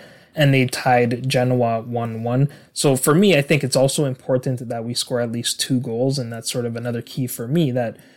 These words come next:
if we score those two goals, then there's a very good chance we're gonna win, because Udinese generally only score one or none.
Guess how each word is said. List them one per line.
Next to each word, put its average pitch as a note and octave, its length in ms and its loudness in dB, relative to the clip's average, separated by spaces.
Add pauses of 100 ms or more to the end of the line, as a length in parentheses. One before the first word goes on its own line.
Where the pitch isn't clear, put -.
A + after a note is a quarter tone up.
(340)
if - 220 -2
we B2+ 80 -2
score A3+ 240 4
those E3 180 2
two - 160 0
goals, B2+ 280 2
then C3 120 0
there's C3 140 -2
a - 20 -2
very F#3 220 4
good C#3+ 120 2
chance C3 240 -4
we're C3 100 -6
gonna B2+ 140 -4
win, F#3 220 4
because C#3+ 240 0
Udinese C3 480 0
generally A#2 400 -6
only A2+ 220 -12
score A2+ 260 -6
one A2 300 -12
or A2+ 320 -12
none. A#2+ 440 -8